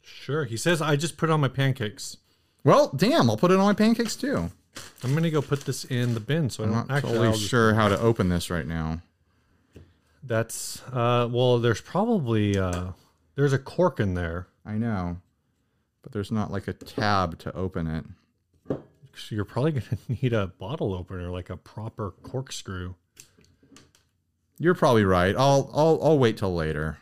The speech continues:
Speaker 2: Oh, well.
Speaker 1: Sorry. Sorry, everybody.
Speaker 2: Damn it. Now, I wanted to taste that sweet, sweet, sweet syrup in there.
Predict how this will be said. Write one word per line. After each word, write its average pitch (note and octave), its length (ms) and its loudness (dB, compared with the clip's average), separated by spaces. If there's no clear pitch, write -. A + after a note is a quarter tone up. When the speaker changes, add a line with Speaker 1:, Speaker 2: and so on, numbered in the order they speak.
Speaker 2:
Oh, E3 180 -2
well. D2 440 -4
Speaker 1:
Sorry. G2 400 -6
Sorry, G2+ 220 -4
everybody. F#2 440 -8
Speaker 2:
Damn C4+ 200 2
it. C4 160 2
Now, D#3 360 -2
I G#3+ 80 4
wanted B3 260 6
to G3 100 6
taste F#3 260 4
that D3 140 2
sweet, F3+ 280 0
sweet, D#3+ 380 2
sweet - 300 -6
syrup D3+ 440 0
in F2+ 120 -2
there. D2+ 300 -6